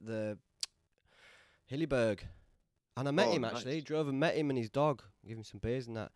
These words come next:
Speaker 1: If that is you, Bobby Willis, hello. If not, still, hello. Do you think you could manage the entire trip using each other's kit? Question mark.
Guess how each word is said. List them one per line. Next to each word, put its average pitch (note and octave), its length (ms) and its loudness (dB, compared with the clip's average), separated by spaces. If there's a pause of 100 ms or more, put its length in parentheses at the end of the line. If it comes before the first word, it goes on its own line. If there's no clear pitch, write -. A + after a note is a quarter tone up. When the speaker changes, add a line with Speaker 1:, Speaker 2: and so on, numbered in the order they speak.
Speaker 1:
If F3 140 -4
that A3 160 6
is G#3 160 4
you, C3 180 4
Bobby A#2 280 0
Willis, C#3 580 -2 (160)
hello. C3 360 -2 (1080)
If A#2 200 -12
not, B2+ 200 -4
still, D3 300 -6
hello. G#2 380 -2 (500)
Do G3+ 160 2
you A3+ 160 0
think C#3+ 380 0
you C3 60 -2
could C3 200 -8
manage C#3 320 0
the B2+ 120 0
entire E3+ 420 -2
trip - 440 -4 (580)
using A2+ 480 -2
each B2 360 -4
other's A2 240 -4
kit? - 480 -10 (180)
Question F#2+ 380 -10
mark. D2 360 -14